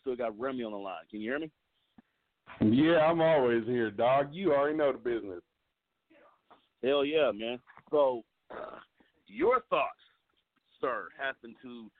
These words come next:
Speaker 1: defend those titles, uh, at such a very, very abrupt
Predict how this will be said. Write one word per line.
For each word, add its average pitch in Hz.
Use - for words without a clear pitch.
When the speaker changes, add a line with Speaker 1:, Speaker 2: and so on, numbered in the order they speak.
Speaker 1:
defend 135
those 113
titles, 107
uh, 104
at 131
such 220
a 131
very, 160
very 175
abrupt 123